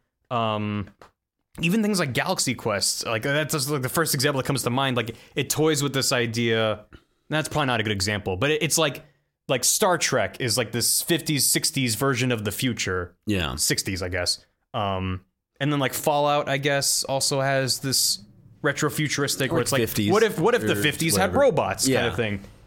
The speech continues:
Speaker 1: And now we're getting into this world where l-, we're, like, reimagining the eighties vision of the future, which is all, like, rain and smoke and brutalist architecture, and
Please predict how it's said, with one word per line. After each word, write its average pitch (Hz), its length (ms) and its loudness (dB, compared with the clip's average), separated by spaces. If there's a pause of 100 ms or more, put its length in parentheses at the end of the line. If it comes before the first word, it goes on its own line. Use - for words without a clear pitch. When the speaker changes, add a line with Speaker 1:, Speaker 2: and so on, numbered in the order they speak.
Speaker 1:
And 165 140 0
now 240 160 2
we're 240 100 4
getting 220 200 2
into 202 180 -2
this 185 180 2
world 180 380 2
where 160 200 4
l-, 151 160 0
we're, 151 200 0
like, 139 260 0
reimagining 160 1700 0
the 135 260 -2
eighties 160 500 0
vision 190 360 2
of 180 100 -2
the 190 80 0
future, 220 560 -2 (320)
which 143 180 0
is 147 160 2
all, 147 300 4
like, 135 220 2
rain 151 440 2
and 139 180 2
smoke 147 480 2
and 131 400 0
brutalist 143 500 2
architecture, 147 800 0
and 120 220 0